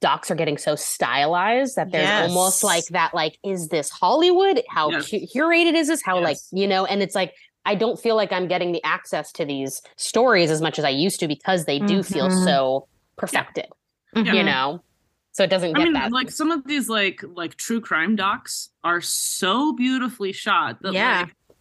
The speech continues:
Speaker 3: you're, like, kind of taken out of it, you know? You're
Speaker 1: Mm-hmm,
Speaker 3: like, "Whoa,"
Speaker 1: mm-hmm,
Speaker 3: like, 'cause this is an
Speaker 1: exactly.
Speaker 3: interview with these parents that are grieving and that are devastated, but all I can think about is how, like,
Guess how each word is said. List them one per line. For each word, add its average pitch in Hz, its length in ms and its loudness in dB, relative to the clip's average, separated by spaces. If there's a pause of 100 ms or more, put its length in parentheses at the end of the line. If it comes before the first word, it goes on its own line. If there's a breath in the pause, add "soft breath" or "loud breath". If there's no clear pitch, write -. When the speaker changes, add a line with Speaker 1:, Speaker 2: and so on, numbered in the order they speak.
Speaker 3:
you're, 233 200 2
like, 214 300 0
kind 339 240 -2
of 330 80 -8
taken 240 380 -4
out 226 180 0
of 165 160 -6
it, 131 220 -10
you 170 120 -6
know? 185 120 -2
You're 233 180 0
Speaker 1:
Mm-hmm, 247 120 2
Speaker 3:
like, 214 180 -4
"Whoa," 190 140 -2
Speaker 1:
mm-hmm, 247 260 -2
Speaker 3:
like, 185 280 -2
'cause 220 120 -2
this 247 100 0
is 247 60 -2
an 226 60 -4
Speaker 1:
exactly. 226 160 0
Speaker 3:
interview 240 340 -4
with 233 120 -8
these 208 160 -4
parents 226 520 0
that 208 120 -2
are 196 120 0
grieving 214 520 -4
and 196 140 -4
that 180 80 -2
are 180 80 -2
devastated, 220 460 -2
but 196 100 -2
all 190 160 0
I 233 80 0
can 240 180 -2
think 233 180 -6
about 202 280 -2
is - 220 -12
how, 196 160 -4
like, 185 340 -4